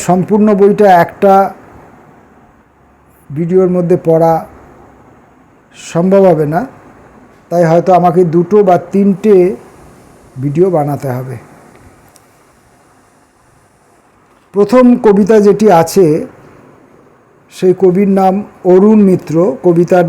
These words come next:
নাম জট। জট। আমরা পৌঁছেছি এসে নানা দিক থেকে প্রখর প্রান্তের কাছে,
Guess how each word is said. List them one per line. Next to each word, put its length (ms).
নাম 120
জট। 320
জট। 380
আমরা 360
পৌঁছেছি 680
এসে 260
নানা 300
দিক 140
থেকে 300
প্রখর 420
প্রান্তের 640
কাছে, 380